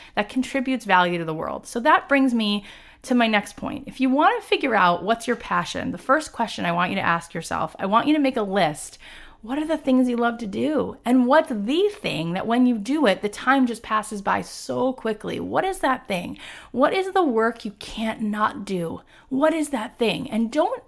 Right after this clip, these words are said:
don't cloud it with, "Is it practical? Is it really gonna make money?" Just trust it, okay? I want you to understand when you love something and you do that thing,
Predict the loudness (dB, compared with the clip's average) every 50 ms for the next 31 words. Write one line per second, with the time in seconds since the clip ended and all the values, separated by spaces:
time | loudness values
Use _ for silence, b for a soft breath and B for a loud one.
0 | _ _ _ _ _ _ 0 0 0 0 -4 -8 -4 2 8 10 10 10 10 8
1 | 6 6 4 4 4 2 -2 -6 -6 -6 -6 -6 -4 4 4 4 4 4 -6 -6
2 | -2 0 2 2 0 0 -4 -4 -6 -4 -2 -2 -2 -2 -2 -4 -4 -6 -4 -4
3 | -4 -2 -2 -4 -6 B B B B B B -4 -2 -2 -2 -6 -10 -12 -4 0
4 | 0 -2 -2 -4 -8 -8 -8 -8 -10 -10 -6 -6 -4 0 2 2 2 2 0 -4
5 | -2 0 0 0 -2 -2 -2 -2 -2 -2 -2 -4 -2 -2 -2 -2 -2 -2 0 2
6 | 2 2 2 -2 -4 -4 -4 -4 -4 -6 -8 -8 -6 -6 -8 -8 -12 B B B
7 | B B B B B -4 -2 0 0 2 2 2 2 2 0 -4 -8 -10 -8 -2
8 | 2 2 4 4 6 6 4 4 4 0 -4 -2 -2 0 0 -2 -4 -6 -6 -8